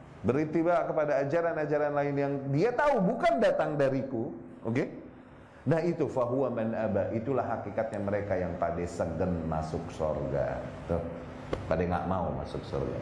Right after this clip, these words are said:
pada enggan masuk surga. <laughs> Allahumma ja'alna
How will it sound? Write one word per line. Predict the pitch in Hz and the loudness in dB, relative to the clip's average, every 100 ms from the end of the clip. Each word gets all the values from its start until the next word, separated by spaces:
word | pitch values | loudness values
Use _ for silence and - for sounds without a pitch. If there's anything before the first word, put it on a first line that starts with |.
| - - - - - - - | -8 -10 -10 -10 -10 -4 0
pada | 76 - | 2 2
enggan | 95 101 92 87 80 73 | 2 2 2 2 0 0
masuk | 76 - - | -2 -4 -2
surga. | - 107 - - 92 90 87 - | 0 0 -2 -2 -2 0 -4 -6
<laughs> | - - - 110 | -8 -8 -2 0
Allahumma | 117 - 110 95 92 | 2 2 2 2 2
ja'alna | 87 85 92 90 95 117 | 0 0 0 0 0 -2